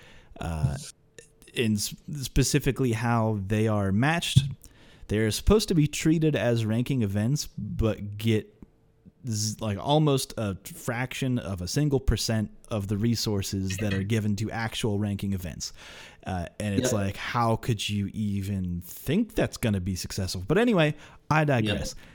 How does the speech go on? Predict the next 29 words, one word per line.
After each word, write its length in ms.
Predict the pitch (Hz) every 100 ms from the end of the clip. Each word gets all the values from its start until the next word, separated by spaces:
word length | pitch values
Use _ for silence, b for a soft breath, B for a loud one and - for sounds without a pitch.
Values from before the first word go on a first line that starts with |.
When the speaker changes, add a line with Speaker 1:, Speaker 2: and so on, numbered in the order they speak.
| b
Speaker 1:
Let's 160 | - -
talk 220 | - 220
about 300 | 240 185 -
this, 120 | 156 -
Speaker 2:
<laughs> 60 | 147
Speaker 1:
this 200 | 151 131
voting 520 | 117 120 120 117 90
issue, 500 | 76 - - - 156 - - _ _ _ _ - -
because 560 | 113 - 135 127 120
Speaker 2:
Mm-hmm. 120 | 104 92
Speaker 1:
I 120 | 139
didn't 280 | 185 277 -
think 260 | - 370 440
about 360 | - 220 220
this 200 | 220 208
until 360 | 196 175 202 175
today, 600 | - 170 160 120 62 127 B B B B
because 280 | 117 123 120
there 120 | 135
are 120 | 180
no 180 | 214 220
guidelines. 800 | 156 165 175 113 85 87 85 - B B B
But 300 | 170 151 -
what 580 | 107 110 107 160 220 247 -
is 200 | 226 226
preventing 760 | - 208 180 143 151 151 80
us 380 | - - - - b b b b
from 240 | b - 135
saying, 760 | - 143 131 127 123 117 113